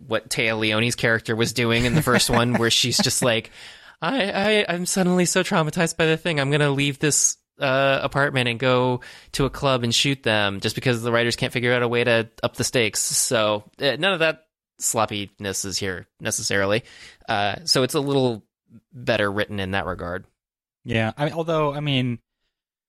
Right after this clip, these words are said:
Speaker 2: <sighs> how, how much, how, how good does writing of a procedural cop nature really have to be before you, it's just sort of like, it just fades into the background, and then at that point it's really about what you're looking at and the actors portraying the roles?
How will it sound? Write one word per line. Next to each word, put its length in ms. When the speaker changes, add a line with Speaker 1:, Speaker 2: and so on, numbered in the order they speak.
Speaker 2:
<sighs> 0
how, 760
how 280
much, 640
how, 240
how 160
good 220
does 260
writing 400
of 80
a 60
procedural 480
cop 260
nature 220
really 180
have 140
to 80
be 160
before 360
you, 100
it's 200
just 160
sort 160
of 100
like, 180
it 100
just 160
fades 260
into 120
the 60
background, 420
and 100
then 80
at 80
that 200
point 200
it's 140
really 200
about 320
what 140
you're 100
looking 360
at 200
and 140
the 120
actors 400
portraying 380
the 100
roles? 380